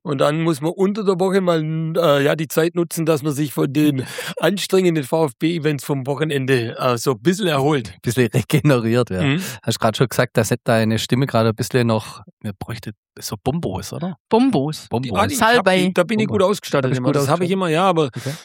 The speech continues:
Speaker 1: ich hab mich dazu hinreißen lassen, in Bad Waldsee auf der Bühne auch zu singen. Also ich hab
Speaker 2: Ah.
Speaker 1: mich auf dem Feld begeben. Ja, das, da kenn ich mich gar nicht gut aus.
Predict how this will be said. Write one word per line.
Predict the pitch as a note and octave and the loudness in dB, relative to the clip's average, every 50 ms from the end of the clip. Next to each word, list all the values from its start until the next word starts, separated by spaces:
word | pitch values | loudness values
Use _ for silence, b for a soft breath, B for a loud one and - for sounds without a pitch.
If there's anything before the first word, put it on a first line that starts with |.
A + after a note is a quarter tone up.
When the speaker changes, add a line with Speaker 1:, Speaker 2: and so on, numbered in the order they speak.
| _ | _
Speaker 1:
ich | _ C#3 B2+ | _ 0 0
hab | C3+ D#3+ | 0 2
mich | D#3+ D3+ | 2 2
dazu | C3+ C#3 - - C3+ C3 | 0 0 0 0 0 2
hinreißen | C3 D3 D#3+ C#3+ D3 C#3+ C3 B2 B2+ | 2 2 2 2 0 0 0 0 -2
lassen, | B2+ B2+ A#2 C3 | -4 -4 -2 -4
in | C3 A#2+ | -4 -4
Bad | A#2 B2 B2 A2+ | -4 -4 -4 -4
Waldsee | B2 A#2+ B2 B2+ - - C3+ | -4 -4 -4 -4 0 0 0
auf | B2 - | 0 0
der | - A#2+ | -4 -6
Bühne | A#2+ D3 C#3 C3+ C3+ | -4 -2 -2 0 0
auch | C3 B2+ | 0 -2
zu | B2 - C#3 | -4 -4 -6
singen. | A#2 - - D#3 E3+ E3+ | -6 -2 0 0 2 2
Also | D#3 D3 C3+ A#2+ C3 | 2 0 -2 -2 -2
ich | B2+ B2 A2+ - | -2 -2 -2 -2
hab | G#2 G2 G#2 | -2 2 2
Speaker 2:
Ah. | A2+ C3+ D3 | 4 4 6
Speaker 1:
mich | - D3 | 6 4
auf | C#3+ C#3 C#3 C3 B2+ | 4 4 4 4 4
dem | C3 A#2+ A2+ G#2+ G#2+ G#2 G2+ | 2 2 0 -2 -4 -6 -8
Feld | F#2 - - C#3 D3+ E3 D#3 - | -10 -6 -4 -4 -4 -4 -4 -4
begeben. | - D3+ C3+ C#3+ D3 C#3 C3+ C3+ B2+ C3+ - _ _ _ _ _ _ - - | -4 -2 0 0 0 0 0 -2 -2 -6 -10 _ _ _ _ _ _ -14 -12
Ja, | C#3+ C#3+ C#3+ C#3+ | -8 -6 -6 -4
das, | C#3+ C#3+ B2+ - - F3+ E3+ | -4 -4 -4 -6 -8 -8 -8
da | D#3 C#3 | -8 -6
kenn | - - D3+ D#3 | -4 -2 0 0
ich | |
mich | D3 C#3 | 0 0
gar | - D3 D3+ | 0 0 0
nicht | F3 F3+ D#3 | 0 0 -2
gut | E3+ F#3 | 0 0
aus. | F#3+ F3+ F#3+ F#3+ - - - | 0 2 0 0 -4 -6 -10